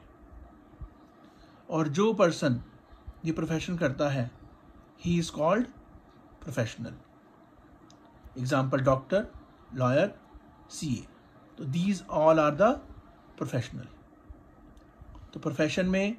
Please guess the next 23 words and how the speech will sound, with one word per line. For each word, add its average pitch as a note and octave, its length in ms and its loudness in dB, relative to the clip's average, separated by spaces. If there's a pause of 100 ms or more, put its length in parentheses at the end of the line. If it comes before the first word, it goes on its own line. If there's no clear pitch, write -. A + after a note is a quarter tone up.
(100)
हमें D3+ 160 0
स्पेशल D3+ 300 -2
नॉलेज D#3+ 280 4
रिक्वायर F#3 440 4 (560)
और E3 140 2
स्किल्स E3 400 0
चाहिए F3 340 2 (1400)
और C3+ 160 2
हम D3+ 220 2
क्या D#3+ 140 0
अर्न D#3+ 200 0
करेंगे? E3+ 420 2 (360)
फीस C3+ 300 -4
अर्न A#2 200 -4
करेंगे। - 500 -14 (520)
Now F3+ 180 6
we G3 100 10
will F3+ 140 8
discuss F3 320 4
about D#3 300 8 (1000)
characteristics - 500 0
of B3 220 6 (760)
profession। - 420 -6